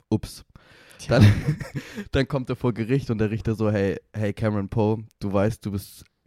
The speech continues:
Speaker 1: ausgebildet so in militärischen Skills, du hättest besser wissen sollen, dass du, deine Hand eine tödliche Waffe ist. Acht Jahre Knast für dich, mein Freund. <laughs> Dann,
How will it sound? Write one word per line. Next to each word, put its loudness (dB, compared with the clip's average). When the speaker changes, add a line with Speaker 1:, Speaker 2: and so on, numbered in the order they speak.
Speaker 1:
ausgebildet 2
so 2
in 2
militärischen -2
Skills, -2
du 2
hättest -4
besser 0
wissen -4
sollen, 2
dass -4
du, -18
deine -2
Hand -6
eine -6
tödliche 0
Waffe 2
ist. -2
Acht 0
Jahre 2
Knast -2
für -2
dich, 0
mein -4
Freund. -4
<laughs> -2
Dann, 4